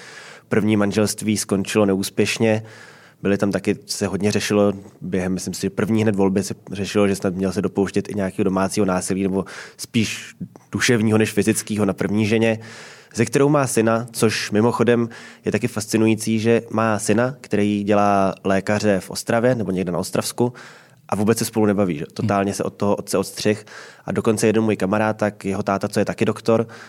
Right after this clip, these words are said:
tak říkal, že s ním pracoval v té nemocnici a že říkal: „Tyjo, prostě pro mě ten doktor Zeman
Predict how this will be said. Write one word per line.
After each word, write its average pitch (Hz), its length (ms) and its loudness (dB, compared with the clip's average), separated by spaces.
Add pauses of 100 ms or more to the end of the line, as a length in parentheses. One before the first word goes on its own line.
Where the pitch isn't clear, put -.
(180)
tak 101 140 0
říkal, 107 360 2
že 110 120 -2
s - 80 -2
ním 135 120 2
pracoval 113 340 2
v - 40 -4
té 139 80 0
nemocnici 113 580 2
a - 80 -10
že 104 80 -4
říkal: 107 240 0
„Tyjo, 110 220 2 (440)
prostě - 220 -8
pro - 140 -2
mě 104 120 2
ten 113 140 2
doktor 117 300 2
Zeman 104 300 2